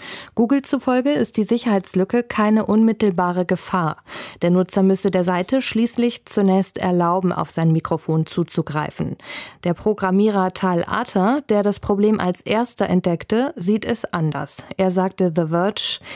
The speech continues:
Seiten mit Spracherkennung würden in Zukunft immer häufiger." Wenn Menschen nicht eindeutig identifiziert werden sollen, aber Medien sie dann doch zeigen wollen, kommen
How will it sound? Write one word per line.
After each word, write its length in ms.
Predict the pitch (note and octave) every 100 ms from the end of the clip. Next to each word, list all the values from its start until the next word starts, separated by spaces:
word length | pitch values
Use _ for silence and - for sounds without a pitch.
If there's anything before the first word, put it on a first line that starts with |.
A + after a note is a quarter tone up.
| - -
Seiten 420 | F#3 G3 B3+ A#3+
mit 160 | G3+
Spracherkennung 1040 | - - G3 A3+ - E3+ - D#3+ F3+ A#3 A3
würden 200 | A3+ G3+
in 200 | G3+ -
Zukunft 680 | - C4+ - A3 B3+ - -
immer 340 | G#3+ A#3 A3+
häufiger." 560 | F#3+ E3+ - D3 B2 B2+ - - - - - _ _ _ - - - - - _
Wenn 120 | G#3 G#3+
Menschen 420 | A#3 D4 C#4+ B3+
nicht 280 | B3+ - F#3
eindeutig 680 | F#3+ G3 E3+ E3+ G3+ A#3
identifiziert 920 | - G3 G3 G3+ G3 G3 - C4 C4+ F3
werden 340 | E3 D#3 D#3
sollen, 400 | D3+ D3+ F3+ A#3+
aber 220 | F#3 G3
Medien 420 | G3+ A3 A3+ A3
sie 160 | G#3 G3
dann 160 | F#3 F3
doch 200 | A#3+ -
zeigen 480 | - G#3 G3 F3+ D3
wollen, 340 | C#3+ D#3+ A3
kommen 300 | - G#3 G#3